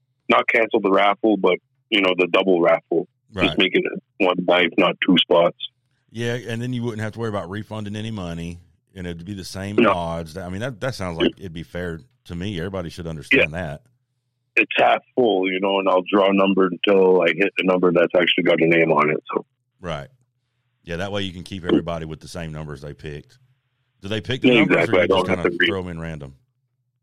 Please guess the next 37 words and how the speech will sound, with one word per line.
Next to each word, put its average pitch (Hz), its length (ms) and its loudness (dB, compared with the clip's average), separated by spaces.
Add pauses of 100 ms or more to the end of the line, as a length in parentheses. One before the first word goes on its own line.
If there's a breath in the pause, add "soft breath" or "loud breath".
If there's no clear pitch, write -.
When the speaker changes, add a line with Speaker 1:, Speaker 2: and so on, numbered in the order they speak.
(440)
Speaker 1:
Uh, 110 380 4 (120)
some 156 140 4
raffles 139 420 2
I 120 60 2
do 117 180 4
are 107 80 4
random. 107 380 2 (120)
Some 113 120 2
I 104 100 2
can 101 120 0
let 92 200 2
them 87 140 0 (120)
choose. 87 220 2 (2500)
Speaker 2:
Gotcha. 82 440 2 (140)
Cool. 82 240 -12 (160)
Speaker 1:
It 110 120 4
depends 92 420 4
how 95 100 4
many 95 200 4
numbers. 90 360 4
Like, 98 120 4
if 104 140 2
I 110 80 4
do, 120 160 6
uh, 95 300 4 (200)
open 92 300 0
spots, 92 400 4 (140)
you 92 60 0
know, 90 160 2
unlimited 90 420 2
spots 90 380 4
and 90 80 4
all 87 160 6
that 87 240 6
stuff, 90 220 0
I 85 60 4
just 85 220 2